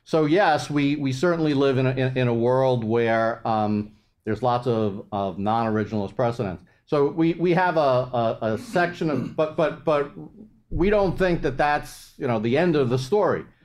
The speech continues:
So the different originalists have different views about precedent. Um, some originalists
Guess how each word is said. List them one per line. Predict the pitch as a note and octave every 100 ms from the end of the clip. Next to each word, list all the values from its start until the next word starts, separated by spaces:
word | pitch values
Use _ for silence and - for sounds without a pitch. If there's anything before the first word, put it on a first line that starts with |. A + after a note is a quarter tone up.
| _ _
So | E3+ D3+ C#3
the | D#3 C#3 B2+ C3 B2
different | F#3 F#3 E3+ D3+
originalists | C3 D#3 D#3 E3 D#3+ D#3+
have | C3+ G#2+
different | C#3 B2+ F2+
views | G#2+ F3 G#3
about | G3+ F#3 F3+ F3+
precedent. | F#3+ F3+ - F#3+ G3 G3 _ _ _ _ _
Um, | D3 C3+ B2+ B2+ - _
some | - F3+ F3 F3+
originalists | F3+ F3 D#3+ E3 D#3+ D#3+ D#3+ -